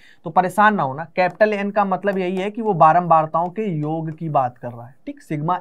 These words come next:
एफ जो होता है, जो बारंबारताओं का योग होता है, उसी को हम कैपिटल एन से लिखते हैं। तो बुक पे कंफ्यूज ना होना, एफ ये बारंबारताओं का योग है, जब आप फार-, देखोगे उदाहरण में तो वो वही बारंबारताओं का योग ही किया गया होगा और वही उसका मतलब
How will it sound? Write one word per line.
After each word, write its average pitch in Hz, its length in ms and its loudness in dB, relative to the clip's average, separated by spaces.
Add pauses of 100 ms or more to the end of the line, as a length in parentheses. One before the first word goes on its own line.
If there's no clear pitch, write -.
एफ 175 160 2
जो 165 140 -6
होता 131 300 -10
है, 135 180 -8 (360)
जो 151 120 -4
बारंबारताओं 160 720 6
का 190 120 -2
योग 165 240 0
होता 151 200 -2
है, 240 60 2
उसी 180 240 -6
को 165 140 -4
हम 185 120 -6
कैपिटल 170 440 -4 (140)
एन 160 140 -4
से - 140 -10
लिखते 117 320 -14
हैं। 113 100 -20 (580)
तो 131 60 -10
बुक 180 260 -4
पे 226 100 4
कंफ्यूज 202 380 -2
ना 180 100 0
होना, 160 240 -4 (180)
एफ 202 160 4
ये 190 140 2
बारंबारताओं 170 640 4
का 175 100 -4
योग 160 240 -4
है, 185 100 -6
जब 170 140 -4
आप 156 180 -4 (100)
फार-, 151 260 -2
देखोगे 147 380 -4
उदाहरण 143 320 -4
में 202 100 -8
तो 220 100 -8
वो 202 140 -2
वही 175 220 2
बारंबारताओं 165 640 0
का 190 120 -4
योग 175 280 -2
ही 202 160 0
किया 165 240 0
गया 120 140 -4
होगा 117 220 -6 (420)
और 277 120 8
वही 247 200 4
उसका 226 280 0
मतलब 202 320 0